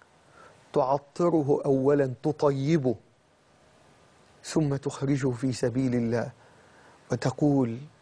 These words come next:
"لأن الله يتقبل الصدقة بيمينه، الله يتقبلها بيمينه". لا تنتقي أسوأ ما عندها، كلا، بل أفضل شيء وتعطره أولا،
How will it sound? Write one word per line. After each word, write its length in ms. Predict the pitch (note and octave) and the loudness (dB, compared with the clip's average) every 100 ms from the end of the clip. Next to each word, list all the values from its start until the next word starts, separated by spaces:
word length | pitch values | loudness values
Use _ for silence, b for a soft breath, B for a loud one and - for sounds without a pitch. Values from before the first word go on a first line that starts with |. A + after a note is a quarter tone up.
| B B B B - | B B B B 0
"لأن 360 | B2 C#3+ C#3+ | 0 2 0
الله 480 | C#3 B2+ C#3+ C#3 C3+ | 0 0 0 0 -2
يتقبل 840 | C3 B2+ A#2+ - C3+ B2 A2+ B2 | -4 -4 -6 -4 -6 -4 -2 -2
الصدقة 840 | B2 - - C3+ B2 - B2 - | -2 -6 -4 -4 -4 -6 -6 -2
بيمينه، 720 | B2+ C#3 C3+ C3+ C#3 C3 A#2+ A2 b b b b b b b _ _ _ _ - | 0 2 2 2 0 0 -2 -4 b b b b b b b _ _ _ _ -4
الله 460 | D3 C#3+ D3+ C#3+ C#3+ | 0 2 2 0 -2
يتقبلها 920 | C#3 C3 B2 B2+ A2+ C#3 C3+ C3 C3+ | -6 -6 -4 -4 0 0 0 0 -2
بيمينه". 680 | A#2+ C#3 C3+ C3+ C3 A#2+ A2 - B B B B B | 0 0 0 0 0 0 -2 -8 B B B B B
لا 200 | B2 C#3 | 2 2
تنتقي 600 | D#3 D#3+ C#3 F3 - D#3 - | 2 -2 -2 -6 -2 0 0
أسوأ 500 | F3 - D#3+ D3+ D3+ | -2 -2 0 2 2
ما 200 | C#3+ E3 | -2 -2
عندها، 520 | D3 D#3 D3 E3+ D#3 | 0 -2 0 -2 -2
كلا، 600 | C#3+ - F3 D#3+ C#3+ A2+ - _ _ _ _ _ _ _ | -6 -2 0 2 2 0 -2 _ _ _ _ _ _ _
بل 180 | - D3 - | 0 0 0
أفضل 580 | F#3+ D#3 C#3 E3+ E3 D3+ | -4 -4 -2 0 0 -2
شيء 400 | - C3+ G#2 - _ _ B B B B - | -2 -2 -2 -8 _ _ B B B B -2
وتعطره 1120 | C#3 - C#3+ C3+ - - F#3 F#3 D#3 B2 D3 | 0 0 -2 0 -4 -4 0 2 2 2 0
أولا، 560 | C#3+ C3 B2+ D3 C3+ B2 | 2 2 2 2 2 -2